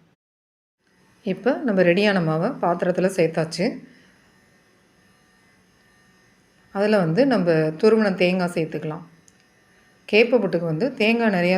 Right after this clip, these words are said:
சேர்த்தா ரொம்ப டேஸ்டா இருக்கும். நான் இந்த ஒரு பவுல் அளவு சேர்த்துருக்கேன். நம்ம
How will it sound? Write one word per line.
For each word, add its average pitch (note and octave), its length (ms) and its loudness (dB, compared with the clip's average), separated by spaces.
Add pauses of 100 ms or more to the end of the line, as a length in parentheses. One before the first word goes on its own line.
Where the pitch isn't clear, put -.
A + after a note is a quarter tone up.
சேர்த்தா E3 240 -2 (140)
ரொம்ப F3 220 2 (100)
டேஸ்டா F3 380 -2
இருக்கும். E3 300 -6 (2000)
நான் G#3+ 160 2
இந்த F#3 140 2 (100)
ஒரு F3 140 4 (300)
பவுல் E3 240 0
அளவு D#3 240 -2
சேர்த்துருக்கேன். D3+ 480 -6 (1900)
நம்ம E3 160 -4